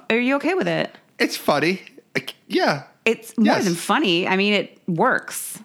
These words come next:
Speaker 2: Right.
Speaker 1: It's
Speaker 2: No.
Speaker 1: not like you're having trouble getting it done.
Speaker 2: No, it is a functional, it's functional in many ways.
Speaker 1: Yes. It's very, uh, utilitarian,
Speaker 2: Right.
Speaker 1: if you will.
Speaker 2: I mean, pook. I feel like we should probably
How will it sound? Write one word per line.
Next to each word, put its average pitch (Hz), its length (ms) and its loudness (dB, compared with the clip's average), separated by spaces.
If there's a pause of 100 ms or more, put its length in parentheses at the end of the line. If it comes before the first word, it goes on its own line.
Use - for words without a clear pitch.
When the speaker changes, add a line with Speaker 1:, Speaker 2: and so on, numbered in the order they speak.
Speaker 2:
Right. 135 300 2
Speaker 1:
It's 233 140 2
Speaker 2:
No. 208 80 4
Speaker 1:
not 330 100 2
like 285 220 -2
you're 226 100 2
having 196 320 2
trouble 185 520 0
getting 175 260 2
it 143 180 -4
done. 180 300 2
Speaker 2:
No, 101 260 2
it 135 80 4
is 139 140 4
a 139 80 4
functional, 127 1080 2
it's 135 160 0
functional 160 480 4
in 117 380 2
many 107 260 4
ways. 90 400 2
Speaker 1:
Yes. 226 560 0
It's 196 220 -2
very, 214 760 2
uh, 190 220 0
utilitarian, 175 960 2
Speaker 2:
Right. 110 160 6
Speaker 1:
if 82 60 0
you 190 100 2
will. 185 340 2 (460)
Speaker 2:
I 104 80 0
mean, 101 420 2 (120)
pook. 202 340 4
I 127 80 4
feel 220 220 4
like 156 100 4
we 139 140 4
should 117 240 -4 (140)
probably 107 720 4